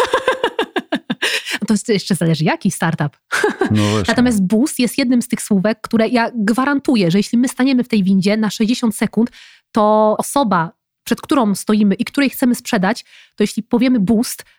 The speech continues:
Speaker 1: to automatycznie mózg rejestruje taką osobę na jakimś poziomie. Więc Improve nam tego poziomu nie daje. Boost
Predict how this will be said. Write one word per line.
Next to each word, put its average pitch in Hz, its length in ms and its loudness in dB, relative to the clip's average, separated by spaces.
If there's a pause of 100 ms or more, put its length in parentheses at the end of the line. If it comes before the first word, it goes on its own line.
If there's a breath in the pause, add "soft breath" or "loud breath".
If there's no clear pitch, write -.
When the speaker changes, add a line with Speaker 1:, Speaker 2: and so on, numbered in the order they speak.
Speaker 1:
to - 200 -2
automatycznie 262 560 0
mózg 233 520 0
rejestruje 233 540 0
taką 190 260 -2
osobę 185 420 0
na 220 140 2
jakimś 233 520 -2 (140)
poziomie. 190 520 0 (340 soft breath)
Więc 220 300 2
Improve 277 520 0 (160)
nam 202 160 2
tego 247 200 2
poziomu 247 400 2
nie 240 140 2
daje. 180 300 0 (260)
Boost 240 500 0